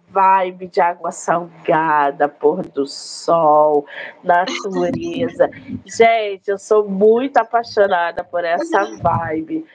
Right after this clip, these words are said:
Speaker 1: E tem uma foto aqui que você colocou de dois mil e vinte e dois pra dois mil e vinte e três.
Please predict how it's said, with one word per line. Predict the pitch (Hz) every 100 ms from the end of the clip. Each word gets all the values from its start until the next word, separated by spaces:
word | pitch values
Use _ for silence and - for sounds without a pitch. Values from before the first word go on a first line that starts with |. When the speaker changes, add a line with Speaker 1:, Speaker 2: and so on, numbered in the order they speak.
| - - -
Speaker 1:
E | 415 427
tem | 392 370
uma | 339 277 233 _
foto | - 185 180 180
aqui | 185 - - 262 262 175 - - - - - _
que | 285
você | 302 285 285 - 208
colocou | - 175 175 - - 233
de | 233 240
dois | 220 269 262
mil | 233
e | 254
vinte | 226 247 233 240
e |
dois | 202 208 220 226 -
pra | _ 226 240
dois | 240 254 233
mil | 220 208
e | 208 220
vinte | 220 214 -
e | 269
três. | _ 214 208 214 - -